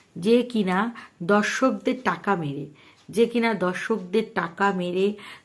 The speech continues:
দর্শকদের কাছ থেকে ভুয়ো কেস লড়বে বলে,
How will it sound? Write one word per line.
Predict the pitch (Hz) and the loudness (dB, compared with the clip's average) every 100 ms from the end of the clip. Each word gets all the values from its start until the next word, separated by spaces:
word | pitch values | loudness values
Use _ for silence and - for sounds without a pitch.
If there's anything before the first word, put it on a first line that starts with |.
| - | -2
দর্শকদের | 190 202 - 233 202 240 226 | 0 0 0 -2 0 -2 0
কাছ | 202 196 - | -2 -2 -2
থেকে | 220 - 220 | -6 -2 -4
ভুয়ো | 165 147 190 220 185 151 - - _ - | -4 -4 0 4 2 0 -6 -20 _ 2
কেস | 233 247 247 | 8 8 6
লড়বে | 208 208 190 208 | 2 2 4 2
বলে, | 165 160 147 | 2 -2 -2